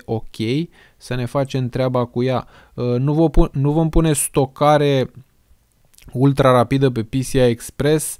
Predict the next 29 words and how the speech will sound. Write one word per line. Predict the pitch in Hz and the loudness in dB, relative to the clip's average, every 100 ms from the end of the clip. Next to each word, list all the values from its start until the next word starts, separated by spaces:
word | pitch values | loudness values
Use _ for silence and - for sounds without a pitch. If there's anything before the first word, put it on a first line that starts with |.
| - _ | -18 _
uh, | 117 120 120 120 117 117 113 | -6 -2 0 0 0 0 -2
nu | 117 135 139 | -2 -2 -2
vom, | 135 139 135 | 0 0 0
uh, | 131 120 | -2 -4
face | 139 139 139 | -4 -4 -4
nimic | 127 123 131 135 - | -4 -4 -4 -6 -8
de | 107 113 | -6 -6
genul | 117 120 113 | -6 -6 -4
acesta. | 101 - 117 - 165 180 - - - - _ | -6 -6 -10 -6 -8 -8 -14 -20 -20 -20 _
Uh, | 131 131 | -4 -2
vom | 131 165 | -2 -2
alege | 175 185 185 | -2 0 0
această | 165 175 - 160 | 0 -2 -2 -2
placă | 156 160 165 | -2 0 0
de | 139 | 0
bază | 120 127 139 | 0 0 0
pentru | 139 143 135 | -2 -2 -2
că | 123 | -4
este | 131 135 | -4 -2
accesibilă | 135 135 120 - 117 127 131 | -4 -2 -6 -6 -6 -4 -4
și | - | -2
are | 127 131 | -4 -4
cam | 131 127 | -4 -4
toate | 120 123 123 | -2 -4 -4
porturile | 117 127 120 - 120 117 | -6 -4 -4 -2 -4 -2
de | 110 107 | -2 -6
care | - 113 113 | -6 -4 -2
aveți | 107 104 113 107 | -4 -4 -4 -4
nevoie. | 110 110 101 107 110 98 | -6 -6 -6 -4 -4 -4